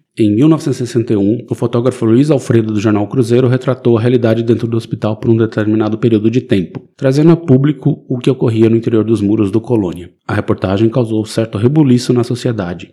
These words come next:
O então presidente Jânio Quadros ordenou que o aparato do governo federal atuasse para melhorar as condições no local, mas, assim, foi meio pra inglês ver, né? Nada aconteceu de verdade. Muito porque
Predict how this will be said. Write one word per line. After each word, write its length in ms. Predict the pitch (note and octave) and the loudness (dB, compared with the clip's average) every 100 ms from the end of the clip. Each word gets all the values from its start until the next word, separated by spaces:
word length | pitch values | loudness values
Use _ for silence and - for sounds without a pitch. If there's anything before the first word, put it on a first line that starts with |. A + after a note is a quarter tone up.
| _ | _
O 80 | B2 | 0
então 240 | B2 A3 G#3+ | 2 4 2
presidente 500 | G#3 F#3 C#3 C#3 A2 | 4 4 4 2 4
Jânio 220 | B2 B2+ | 2 2
Quadros 400 | A#2 G#2 A#2+ A#2 | 0 0 0 2
ordenou 320 | A#2+ A#2 A#2 | 4 4 4
que 80 | A#2+ | 0
o 60 | |
aparato 340 | G#2+ A#2 A2 C3 | -2 0 0 -2
do 80 | B2 | 0
governo 300 | A#2 A2+ A2 | 2 2 0
federal 440 | A#2 A#2+ A#2 C#3+ | 0 0 2 0
atuasse 400 | D#3+ D3+ C3+ - | -2 -2 -4 -4
para 200 | D3+ C#3 | -2 0
melhorar 400 | C#3 D3 C3+ C3+ | 2 4 4 2
as 100 | C3+ | 0
condições 420 | - C3 - C3 | -2 -2 -2 0
no 120 | C3+ | 2
local, 500 | C#3+ D3+ A#2 G#2 - - _ _ _ _ _ G#3 | 0 -2 -2 -2 -4 -16 _ _ _ _ _ -4
mas, 180 | A#3+ | -2
assim, 440 | A3 G3 D3+ G#2 F#2+ | -2 2 2 2 -2
foi 120 | C3+ | -4
meio 400 | D#3+ E3 D3+ A#2+ A#2+ | -2 -2 -4 -6 -10
pra 140 | - A#2+ | -4 -2
inglês 280 | A2 A#2 G2 | 0 0 0
ver, 160 | G2+ | -2
né? 140 | G2 A2 | -4 -4
Nada 160 | B2+ | -4
aconteceu 380 | C3+ B2+ - A#2+ | -4 -8 -4 -4
de 60 | A2+ | -2
verdade. 440 | A#2 F#2 F2+ G2 _ - | -4 -6 -10 -16 _ -2
Muito 440 | A#2 C3+ F3 - | 4 6 6 4
porque 360 | - C3+ - | -2 -2 0